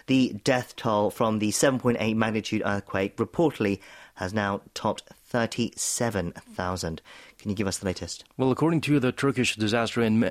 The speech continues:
Speaker 2: Emergency Management Authority, on Monday, more than thirty-one thousand six hundred people have died following last Monday's quake and aftershocks. At least five thousand seven hundred deaths in Syria.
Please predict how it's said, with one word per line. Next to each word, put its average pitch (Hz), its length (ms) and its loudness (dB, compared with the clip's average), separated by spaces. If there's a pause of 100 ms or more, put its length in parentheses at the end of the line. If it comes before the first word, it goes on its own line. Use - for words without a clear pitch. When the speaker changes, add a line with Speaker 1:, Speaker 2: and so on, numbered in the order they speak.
Speaker 2:
Emergency 127 640 4
Management 107 500 0
Authority, 107 500 0
on 98 240 0 (140)
Monday, 113 540 2
more 104 260 0
than 101 140 0
thirty-one 107 320 0
thousand 98 320 -2
six - 200 -4
hundred 98 220 -4
people - 280 -6
have 87 180 -6
died 98 260 -2
following 95 320 -4
last 92 260 -4
Monday's 92 300 -2
quake - 340 -8
and 92 80 -4
aftershocks. 95 760 -6
At 87 120 -6
least 110 220 -2
five 113 360 -2
thousand 101 440 0 (420)
seven 143 300 2
hundred 95 300 0
deaths 101 360 -2
in 98 140 -2
Syria. 98 580 -2